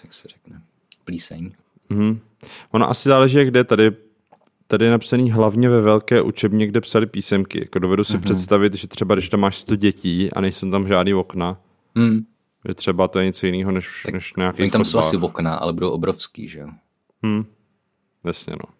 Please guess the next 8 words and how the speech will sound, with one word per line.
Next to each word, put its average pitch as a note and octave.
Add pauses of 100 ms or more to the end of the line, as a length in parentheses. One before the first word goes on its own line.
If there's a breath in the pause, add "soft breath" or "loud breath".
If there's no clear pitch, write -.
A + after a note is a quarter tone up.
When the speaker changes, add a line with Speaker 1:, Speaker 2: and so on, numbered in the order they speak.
(440)
Speaker 1:
Záleží, G2+
z G2
jaký G2+
doby F#2+
je G2
ten G2+
hrad. G2+ (840 soft breath)
Protože G#2+